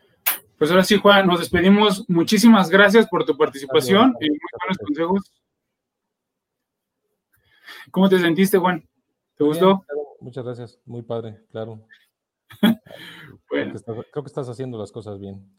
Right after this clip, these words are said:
Speaker 1: Ah, muchas gracias, Juan. Y que venga de ti. Bueno, Juan, ya, ya por último, no lo había mencionado, pero Juan fue, eh, directo, bueno, sí, en la posición que está, más bien yo era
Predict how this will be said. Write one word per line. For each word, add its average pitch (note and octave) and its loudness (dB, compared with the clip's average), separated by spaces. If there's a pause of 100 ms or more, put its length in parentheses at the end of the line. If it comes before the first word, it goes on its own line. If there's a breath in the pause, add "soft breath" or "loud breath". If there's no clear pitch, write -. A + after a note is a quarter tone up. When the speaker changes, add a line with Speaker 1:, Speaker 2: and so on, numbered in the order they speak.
(420)
Speaker 1:
Ah, C3+ -10
muchas C#3+ -6
gracias, B2 -6
Juan. B2+ -10
Y C#3+ 0
que D#3 4
venga E3+ 4
de C#3+ 8
ti. F#3+ 2
Bueno, E3 2
Juan, F3+ 0
ya, F3+ 6
ya F3+ 4
por F#3 2
último, F#3 0
no F3+ -4
lo F3+ 0
había F#3 2
mencionado, E3+ -2
pero D#3+ 4
Juan E3+ -2
fue, E3 4 (680)
eh, C3 -6
directo, D3 6
bueno, D#3 0 (280)
sí, G3 4
en F#3+ 6
la F#3 4
posición G3 2
que A3 6
está, F#3+ 2
más F#3+ -2
bien F3 -4
yo F3 -2
era D3 0